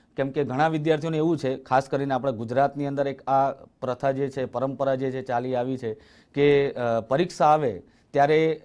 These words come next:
એના આગલા દિવસોની અંદર વાંચવાના સમયો વધારી દેવા, કલાકો વધારી દેવા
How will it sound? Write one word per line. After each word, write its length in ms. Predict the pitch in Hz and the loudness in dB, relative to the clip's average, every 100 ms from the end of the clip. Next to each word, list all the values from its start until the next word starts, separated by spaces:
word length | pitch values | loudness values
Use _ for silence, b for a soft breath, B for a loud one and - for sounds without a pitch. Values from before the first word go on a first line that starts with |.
| - | -6
એના 180 | 143 156 | -2 0
આગલા 320 | 135 147 180 | 0 2 4
દિવસોની 460 | 170 156 156 156 151 | 4 0 -2 -4 -4
અંદર 220 | 147 156 | -2 -2
વાંચવાના 640 | 127 110 123 123 147 143 | -4 -4 -6 -4 -4 -4
સમયો 400 | - 127 143 147 | -4 -4 -2 0
વધારી 320 | 139 127 139 | 0 0 -2
દેવા, 340 | 135 135 135 143 b b | -2 -2 -4 -8 b b
કલાકો 400 | 127 143 143 151 | 0 4 2 2
વધારી 320 | 139 131 135 135 | -2 0 -2 -2
દેવા 320 | 139 131 | -2 -2